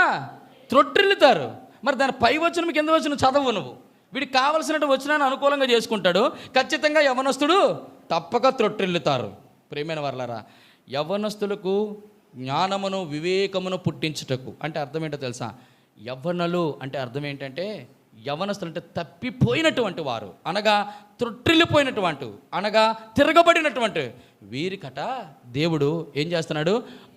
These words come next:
అనుగ్రహం ఇస్తున్నాడట. అమ్మా మీకు అర్థమవుతుందా? ఎటువంటి వారికట? త్రొట్టిల్లిపోయిన వారు, ఆ, తిరగబడిన వారు, తప్పిపోయిన వారు. మీరు ఆలోచిస్తారా?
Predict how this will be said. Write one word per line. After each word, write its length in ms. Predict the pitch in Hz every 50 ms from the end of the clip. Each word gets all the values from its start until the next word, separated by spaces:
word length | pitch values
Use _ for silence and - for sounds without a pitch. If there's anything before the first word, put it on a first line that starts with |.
| - 135
అనుగ్రహం 960 | 143 156 190 202 220 233 233 196 175 156 131 147 214 220 214 202 185 214 214
ఇస్తున్నాడట. 540 | 185 165 - - 170 151 143 123 120 110 - 101 - _ _ _ _ _ _ _ _ _ _ _ _ _ _ -
అమ్మా 140 | 151 185 220
మీకు 180 | 226 233 214 208
అర్థమవుతుందా? 680 | 202 202 247 254 262 269 262 269 254 262 262 285 320 320 - - - - - - - - - _ -
ఎటువంటి 420 | 143 185 196 277 277 302 302 311
వారికట? 360 | 294 285 285 285 285 285 - 294 302 349
త్రొట్టిల్లిపోయిన 920 | 349 - - - - 185 196 156 - - 233 240 262 - 262 277 277 277 277
వారు, 580 | 240 294 269 302 339 370 480 453 - - - - - - _ _ _ _ - 233
ఆ, 340 | 302 320 254 170 113 - - - - - _ _ -
తిరగబడిన 480 | 196 185 196 240 233 285 - 285 277
వారు, 400 | 285 294 294 294 320 339 359 320 - - - - - - 330
తప్పిపోయిన 400 | 349 349 403 392 - 415 403 370
వారు. 260 | 330 277 208 156 127 123 -
మీరు 120 | 160 214 214
ఆలోచిస్తారా? 880 | 202 226 285 285 339 302 - - 262 240 254 285 311 302 226 156 131